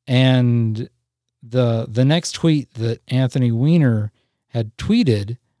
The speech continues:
was, "At least the toaster was or is loyal."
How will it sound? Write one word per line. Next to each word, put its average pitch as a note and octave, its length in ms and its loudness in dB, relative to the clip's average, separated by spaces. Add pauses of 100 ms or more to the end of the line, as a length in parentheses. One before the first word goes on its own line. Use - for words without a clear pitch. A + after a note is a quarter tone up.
(140)
was, G#2+ 640 -2 (600)
"At C#3+ 200 -2
least D3+ 500 2
the B2 140 2
toaster A2+ 800 0 (200)
was A2 520 -4 (160)
or A2 160 -2
is A#2 540 0
loyal." A#2 600 0